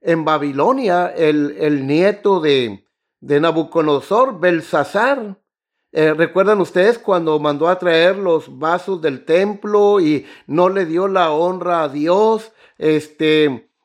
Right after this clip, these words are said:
y apareció esa inscripción en la pared, y entonces Dios trajo juicio, no a un individuo, sino a toda una nación que no le dio la gloria a Dios. Como ustedes pueden ver,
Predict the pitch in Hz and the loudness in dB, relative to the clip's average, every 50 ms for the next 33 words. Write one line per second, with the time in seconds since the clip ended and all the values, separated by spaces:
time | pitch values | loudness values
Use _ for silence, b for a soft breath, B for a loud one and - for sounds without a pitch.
0 | _ _ - 190 180 180 175 175 160 160 151 151 139 - - 190 190 190 196 196 | _ _ -2 0 2 2 2 0 -2 -2 -2 -2 -4 0 0 2 4 4 2 2
1 | 214 202 196 - - - 165 170 156 160 - - 170 175 180 196 202 202 180 - | 2 0 0 0 -2 -2 -2 -2 -2 -2 -6 -2 0 2 2 2 0 -2 -6 -8
2 | - 180 170 165 165 160 160 156 147 151 - - 147 139 139 156 185 208 226 226 | -6 -4 -2 -2 0 0 0 0 0 -2 -2 -2 -2 0 2 2 2 2 2 2
3 | 220 214 220 220 b b b b b - 170 175 175 170 165 160 156 156 147 - | 0 -2 -2 -10 b b b b b -6 -2 2 4 4 4 4 4 0 -2 0
4 | - 190 208 208 196 202 - 185 170 147 135 156 175 196 202 196 - - 180 175 | 2 4 4 4 2 0 0 -2 -2 -2 0 0 2 2 2 0 -4 -6 -2 -2
5 | 180 190 185 - 180 170 156 135 - - 156 180 214 233 214 - - 202 196 185 | -2 -2 -2 -2 0 0 0 -2 -4 0 2 2 2 2 0 -4 0 2 2 2
6 | 180 180 180 _ _ _ _ _ _ _ - - 196 247 277 277 277 285 277 285 | 2 0 -4 _ _ _ _ _ _ _ -4 0 2 4 4 2 2 0 -2 -4
7 | 277 247 247 233 196 220 247 254 247 208 147 120 101 _ _ _ _ _ _ _ | -6 -6 -8 -8 -8 -6 -8 -4 -2 -2 -2 -2 -4 _ _ _ _ _ _ _
8 | _ _ _ _ _ - 170 185 180 190 185 175 - - 190 233 247 254 247 233 | _ _ _ _ _ -2 -2 0 2 2 0 0 0 -2 0 0 2 0 0 0
9 | 208 214 233 247 240 220 196 170 - - - 156 185 233 247 226 143 117 101 - | 0 0 0 -2 -2 -2 -4 -6 -6 -8 -4 0 0 2 2 0 -2 -4 -10 -16
10 | _ _ _ _ _ _ _ _ _ _ - 196 196 185 175 165 160 156 170 185 | _ _ _ _ _ _ _ _ _ _ 0 2 2 2 2 -2 -2 0 2 2
11 | 233 254 254 240 214 175 139 143 160 185 220 233 214 196 175 147 123 135 147 156 | 2 2 0 0 -4 -4 -4 -4 -2 0 0 0 0 -2 -4 -6 -8 -6 -2 0
12 | 185 233 262 247 233 196 175 156 143 123 131 135 156 190 233 233 196 143 123 - | 2 2 2 0 0 -2 0 -2 -2 -4 -6 -4 0 2 2 2 2 0 -4 -8
13 | - _ _ _ _ _ _ _ _ _ _ - 156 160 156 147 131 - 160 175 | -18 _ _ _ _ _ _ _ _ _ _ -2 -2 0 0 -2 -4 -2 0 0
14 | 202 196 202 - 185 180 185 190 175 147 131 151 185 175 135 107 95 _ | 0 0 0 -2 -2 0 0 0 -2 0 2 2 2 2 0 -2 -10 _